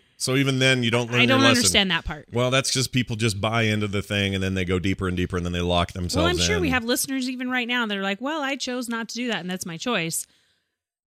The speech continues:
Speaker 2: I, I'm not here to piss anyone off.
Speaker 1: At
Speaker 2: I'm not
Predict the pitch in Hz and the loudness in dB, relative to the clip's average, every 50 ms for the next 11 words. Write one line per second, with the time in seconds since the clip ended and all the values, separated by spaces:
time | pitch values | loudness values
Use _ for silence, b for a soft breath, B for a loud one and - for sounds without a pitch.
0 | _ _ _ _ 196 214 - 151 180 165 - _ _ - 190 202 220 214 208 208 | _ _ _ _ -8 -8 -8 -10 -16 -20 -20 _ _ 0 2 2 2 2 2 2
1 | 202 196 180 165 202 208 196 185 - - 208 202 - 196 196 185 185 180 170 170 | 2 2 2 0 -2 -2 -2 -2 -4 0 2 2 2 2 0 -2 -2 -4 -4 -4
2 | 170 143 135 139 - - - _ _ - 127 135 127 131 131 - | -4 -6 -8 -12 -18 -20 -20 _ _ 2 2 2 4 4 6 6